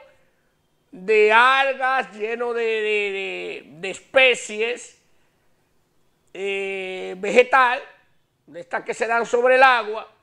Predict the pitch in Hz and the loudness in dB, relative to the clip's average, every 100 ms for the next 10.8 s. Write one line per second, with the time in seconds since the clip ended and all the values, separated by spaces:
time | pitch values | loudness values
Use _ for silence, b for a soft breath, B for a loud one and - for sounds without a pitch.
0 | _ _ _ _ _ _ _ _ _ _ | _ _ _ _ _ _ _ _ _ _
1 | _ _ _ _ _ _ _ _ _ _ | _ _ _ _ _ _ _ _ _ _
2 | _ _ _ _ 247 254 320 - 359 403 | _ _ _ _ -12 2 2 4 4 4
3 | - 311 285 - 311 294 285 285 302 277 | 4 4 2 2 -2 2 2 2 0 0
4 | 262 240 240 233 - _ - 240 240 277 | 0 -2 -2 -4 -10 _ -2 0 0 -2
5 | 277 254 247 180 170 139 127 - _ _ | -2 2 2 2 -4 -10 -18 -20 _ _
6 | _ _ 170 254 262 233 196 196 226 202 | _ _ 0 2 2 -2 -8 -8 -6 -6
7 | 196 196 247 285 269 247 240 247 254 254 | -6 -4 0 4 4 4 0 0 2 2
8 | 262 262 233 - 208 202 - _ _ _ | 0 -2 -4 -2 -2 -2 -8 _ _ _
9 | _ _ _ _ _ _ _ - 170 220 | _ _ _ _ _ _ _ -6 0 2
10 | 220 226 226 220 208 202 190 - | 4 4 4 2 -2 -4 -8 -10